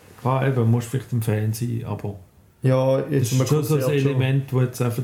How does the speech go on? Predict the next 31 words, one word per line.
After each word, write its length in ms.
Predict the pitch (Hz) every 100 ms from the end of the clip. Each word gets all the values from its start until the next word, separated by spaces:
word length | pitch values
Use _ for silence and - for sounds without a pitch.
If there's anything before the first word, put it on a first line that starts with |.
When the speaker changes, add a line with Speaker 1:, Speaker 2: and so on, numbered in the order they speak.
| -
Speaker 1:
da 80 | 123
eingebaut 680 | 123 127 - 113 123 120
ist, 240 | 107 104 -
bin 120 | 113 113
ich 40 |
ziemlich 300 | 127 113 113
sicher. 400 | 113 113 - 110 - - - - 123
Speaker 2:
Ja, 100 | 113
okay, 280 | 104 120 113
true, 200 | - 127
Speaker 1:
Das 80 | 113
ist 40 |
Speaker 2:
aber 0 | 113
Speaker 1:
einfach 140 | 117
so. 100 | 120
Speaker 2:
Konzert 340 | 123 113 113 -
schon 180 | 127 117
recht. 360 | 113 - - - - - _ _ _ _ -
Und 240 | 120 113
da 160 | 127 120
ist 160 | 113 113
jetzt 160 | -
auch 200 | 110 113
wieder 160 | 123 120
natürlich 420 | 117 113 113 113
mit 260 | 120 113 -
der 320 | 117 113 113 - - -
E-Gitarre 960 | 135 135 139 135 139 131 - 127 123 135
und 200 | 117 113
der 100 | -
Akustikgitarre. 1300 | - - 139 139 156 - 139 - 135 135 131 131